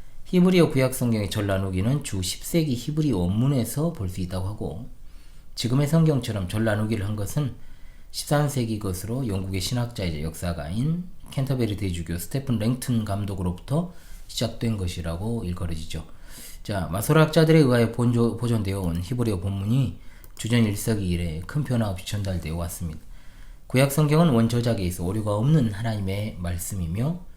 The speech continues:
예수님께서도 구약 성경의 권위를 인정하고 가르치시고 자유롭게 인용하셨음을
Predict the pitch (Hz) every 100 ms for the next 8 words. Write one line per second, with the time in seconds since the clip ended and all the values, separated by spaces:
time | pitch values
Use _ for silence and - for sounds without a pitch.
0 | - - - 101 92 95 87 107 107 110
1 | 107 110 107 - 113 107 101 92 101 113
2 | 120 110 107 104 92 82 87 90 90 -
3 | - 78 120 160 170 - 92 82 - 90
4 | 92 95 107 123 - 85 82